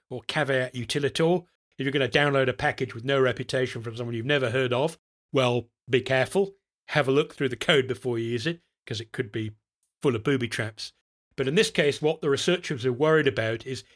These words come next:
is there a way they could create a new package that didn't matter what was in the package itself? So they could actually have a package that, when you later downloaded it, would look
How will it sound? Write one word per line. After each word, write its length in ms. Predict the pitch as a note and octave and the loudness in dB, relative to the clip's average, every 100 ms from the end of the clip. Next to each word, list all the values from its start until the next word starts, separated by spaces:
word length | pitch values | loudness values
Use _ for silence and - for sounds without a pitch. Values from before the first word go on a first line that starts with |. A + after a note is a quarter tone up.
| _ - | _ 0
is 140 | E3+ | 2
there 160 | A#3 G#3+ | 4 4
a 40 | |
way 140 | F3+ | 6
they 100 | D#3+ | 4
could 200 | D3+ - | 2 -2
create 340 | - D#3+ E3+ E3+ | -2 2 4 2
a 60 | |
new 180 | D#3 D3+ | 0 0
package 720 | C3+ E3 - A2+ G#2+ - - - _ _ _ _ _ _ | 0 -2 -2 -4 -6 -8 -10 -14 _ _ _ _ _ _
that 400 | - C#3+ D3+ - - _ _ _ _ _ | 0 2 0 -4 -8 _ _ _ _ _
didn't 220 | B2 F#3 G#3+ | -4 -4 0
matter 220 | G#3 F#3+ | 2 4
what 200 | E3+ F#3 | 4 2
was 160 | D3+ | 2
in 140 | F3+ F3 | 2 2
the 80 | E3 | -2
package 400 | E3+ - C#3+ - | -2 -2 -2 -4
itself? 560 | - - G#3 G#2+ - | -4 2 2 2 -4
So 100 | - | 0
they 120 | C3+ | 2
could 140 | C3 F3+ | 4 2
actually 280 | G3 - D3 | 2 0 -4
have 160 | C3 - - | -4 -6 -10
a 80 | C#3 | -4
package 440 | E3 D3+ D3 - | -2 0 -2 -2
that, 140 | C3+ - - | -4 -4 -4
when 220 | D3 E3 | 2 4
you 100 | D#3+ | 4
later 320 | D3 D#3 D3+ | 6 4 4
downloaded 580 | B2+ C3 C3 D3 C3+ B2 | 0 2 2 2 2 0
it, 180 | G#2+ - _ _ | -2 -6 _ _
would 160 | C3+ C3+ | -4 -2
look 320 | D3+ D3+ - | 0 0 -2